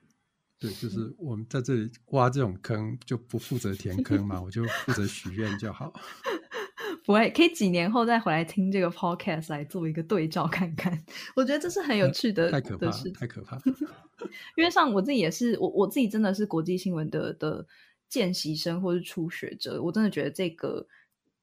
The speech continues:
Speaker 2: 领域，如果我自己大学不是念区域研究，就我有时候做一些相关的报道，或是在做 daily podcast 的时候，我也会很担心自己是不是，呃，蜻蜓点水式的去理解这些国际的事情嘛。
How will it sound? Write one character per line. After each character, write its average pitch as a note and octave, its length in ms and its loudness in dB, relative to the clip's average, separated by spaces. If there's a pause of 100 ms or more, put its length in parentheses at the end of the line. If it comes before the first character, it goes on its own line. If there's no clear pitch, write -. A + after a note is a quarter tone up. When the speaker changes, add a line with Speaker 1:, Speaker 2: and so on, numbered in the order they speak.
(320)
Speaker 2:
领 E3+ 300 0
域， A#3 260 4
如 G3 160 2
果 G3 200 2
我 D3+ 120 2
自 G#3+ 180 -6
己 E3 100 0
大 F3 260 4
学 D#3 180 -4
不 D#3 180 -6
是 F#3+ 160 -2
念 F#3 200 0
区 - 260 -6
域 F3+ 260 0
研 D3+ 180 -8
究， E3+ 300 -4
就 C4 140 4
我 A3 120 10
有 E3+ 80 8
时 E3 100 -4
候 E3+ 120 2
做 E3+ 360 2
一 G3 60 2
些 F3+ 220 0
相 F3 220 -2
关 F3 140 0
的 D#3 60 -2
报 D#3+ 240 4
道， - 200 -4
或 F#3 140 -6
是 F3 120 -2
在 E3+ 160 0
做 D#3+ 340 0 (480)
daily F3 300 4
podcast - 540 -2
的 - 80 -4
时 F3 100 -4
候， F3 60 0
我 G#3 60 4
也 G#3+ 60 2
会 G#3 100 0
很 D3+ 160 -2
担 D#3+ 180 0
心 F3 140 -2
自 E3+ 120 -6
己 D#3+ 100 -2
是 - 160 -8
不 - 20 -4
是， D#3+ 320 0 (300)
呃， C#3+ 300 -4
蜻 A#3 200 6
蜓 G3 200 6
点 D#3+ 200 4
水 - 200 2
式 - 200 2
的 - 160 -2
去 - 140 0
理 E3+ 180 4
解 F3 160 2
这 D3 140 0
些 E3 140 -2
国 F3 200 -4
际 F3 200 -6
的 - 80 -10
事 - 200 -4
情 - 260 -16
嘛。 - 100 -20